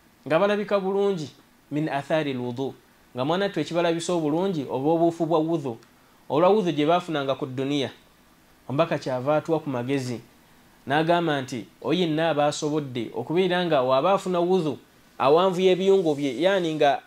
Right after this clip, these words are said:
ayisaawo ku mazzi okusinziira we yalagira, falyaf'al, abeere ng'akikola. N'ebigere, kuba ewalagirwa we wano eno, w'oba otuusizza eno tekirina buzibu, kye kisinga obulungi.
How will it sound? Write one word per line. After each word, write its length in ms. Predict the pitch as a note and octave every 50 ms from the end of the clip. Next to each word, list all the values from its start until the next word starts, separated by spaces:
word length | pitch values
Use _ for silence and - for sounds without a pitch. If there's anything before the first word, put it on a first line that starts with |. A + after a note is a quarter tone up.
| _
ayisaawo 600 | - A#2 C#3 D3 E3+ G3 - - F#3+ F#3+ G#3 G3
ku 60 | -
mazzi 340 | F3 E3+ F3+ F3+ D3 C#3+ D3 D3
okusinziira 460 | C#3+ - - E3+ E3+ E3 E3+ F3 E3+
we 140 | E3+ F3 E3+
yalagira, 480 | E3+ E3 - G#3+ G3+ G3 F3 D3 A#2+ - _ _ _ _ _ _ _ _ _ -
falyaf'al, 540 | D3 D3 D3+ E3+ E3 E3 - C3 A2+ G#2+ G#2 A#2+ -
abeere 300 | - A#2+ C#3 D3 D#3 D#3
ng'akikola. 520 | D3 C3 A#2 A2+ - - - B2+ A#2 G2+ - _ _ _ _ _ _ _ _ _ _ _ _ _
N'ebigere, 680 | C3+ D#3 F#3 G3+ G3+ G#3 F#3 E3+ G#3+ G#3+ F#3+ D3+ A#2 - - _ _ _ _ _ _ _ _ _ _ _
kuba 300 | - E3 F#3+ G3+ G#3 -
ewalagirwa 540 | E3+ F3 G3 G#3+ A#3 G#3 F3 D#3 D#3 D#3+ D3
we 120 | D3 D3
wano 260 | C#3+ C#3 C#3+ C#3+ D3+ D#3
eno, 240 | C#3 B2+ A#2 A2+ - _ _ _ _ _ _ -
w'oba 200 | C#3+ D#3+ F#3 A3
otuusizza 500 | A3 A3 A3 G#3 G#3 - G3 F#3+ G3 G3
eno 140 | G3 E3+
tekirina 380 | - - D3 - F3+ F3 F3 E3
buzibu, 300 | C#3+ C#3 B2+ C3 A#2+ A2+ - _ _ _ _ _ _ _
kye 120 | - D#3 D3+
kisinga 280 | D3+ - F3+ F3 E3+
obulungi. 460 | F3 D#3+ C3 B2+ B2+ B2 A#2 A2 A2